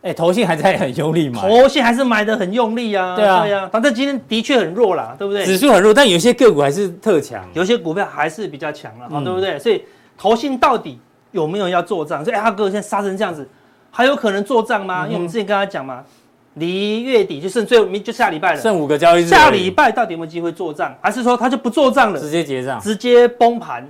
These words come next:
Speaker 1: 嗯。
Speaker 2: 好，我们加强定会跟大家分析，这个到底是买真的，哦，还是买假的啦？
Speaker 1: 是。
Speaker 2: 哦，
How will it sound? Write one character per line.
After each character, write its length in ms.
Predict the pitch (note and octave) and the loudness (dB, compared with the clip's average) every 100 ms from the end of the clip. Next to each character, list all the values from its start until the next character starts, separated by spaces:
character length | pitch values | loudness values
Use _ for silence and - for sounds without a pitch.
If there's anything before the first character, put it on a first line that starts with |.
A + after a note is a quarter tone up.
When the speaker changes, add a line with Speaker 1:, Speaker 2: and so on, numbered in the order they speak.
| F3 | -10
Speaker 1:
嗯。 200 | F3 B2+ | -10 -4
Speaker 2:
好， 180 | D#3+ | -4
我 80 | C3+ | -4
们 160 | C3+ D3 | -8 -14
加 300 | - G#3+ G3 | -4 -2 -2
强 220 | G3+ D#3 C#3+ | -8 -10 -12
定 140 | E3+ | -10
会 120 | D#3 | -8
跟 100 | D3 | -8
大 60 | C#3+ | -12
家 60 | |
分 160 | C3 C#3+ | -12 -14
析， 100 | A#2+ | -16
这 140 | C#3 F#3 | -10 -10
个 40 | |
到 80 | F3 | -8
底 80 | D3+ | -10
是 80 | |
买 240 | F#3+ E3 C3+ | -10 -10 -12
真 360 | - A3 A3 | -2 -2 0
的， 200 | G#3 C#3+ - _ | -4 -6 -10 _
哦， 80 | C3 | -12
还 120 | C#3 | -10
是 420 | F3 G3 F3 E3 D3+ | -4 -4 -2 -4 -6
买 200 | D#3 F3+ | -8 -10
假 380 | - F3 A#2 | -8 -8 -8
的 120 | B2 C3 | -12 -12
啦？ 120 | B2 | -12
Speaker 1:
是。 160 | - C#3 | -10 -8
Speaker 2:
哦， 200 | C3 | -8